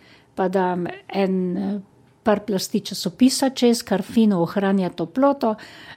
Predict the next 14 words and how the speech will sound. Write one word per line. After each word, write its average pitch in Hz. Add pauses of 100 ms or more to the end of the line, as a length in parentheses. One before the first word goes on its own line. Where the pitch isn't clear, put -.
(140)
in 233
to 220
lepo 190
vakuum 196
dela, 185
zaprem 196
škatlo 185
in 170
tako 175 (100)
ostane 214
do 180
drugega 170
dne. 160 (760)
In 214